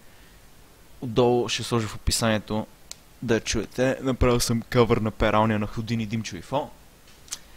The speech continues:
Дано ви хареса. И просто го правя с това клипче, за да не ме занимавате с глупости, глупости да ми спамите. Да, в принцип, ето виждате, не можете да се влезе в сайта, но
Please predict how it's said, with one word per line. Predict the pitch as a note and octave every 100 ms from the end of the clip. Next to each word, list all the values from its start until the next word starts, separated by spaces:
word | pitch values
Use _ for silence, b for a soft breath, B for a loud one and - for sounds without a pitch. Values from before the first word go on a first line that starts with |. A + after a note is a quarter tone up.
| B B -
Дано | - G#2 G2 F#2+
ви |
хареса. | F#2+ G#2 G2+ G2+ A2 E3+ - - - - - - - - - -
И | B2+ B2
просто | - C#3 -
го | A2+
правя | B2 B2
с | -
това | A#2+
клипче, | - A2 - A2 - - - -
за | G#2
да | G2+
не |
ме | G2+
занимавате | G#2+ G#2+ G#2 G2+
с | F#2+
глупости, | G2 - G2+ - G2+
глупости | G2+ - G2+
да |
ми | F#2
спамите. | - G2 E2+ E2
Да, | F#2
в | F2+
принцип, | A#2+ A#2+
ето | A#2+ A#2
виждате, | A#2+ G#2+
не | G2+
можете | A2 A#2+ -
да |
се | -
влезе | G#2+ G#2+ F#2+
в |
сайта, | F2+ - F2+ -
но | G#2 A#2+ C#3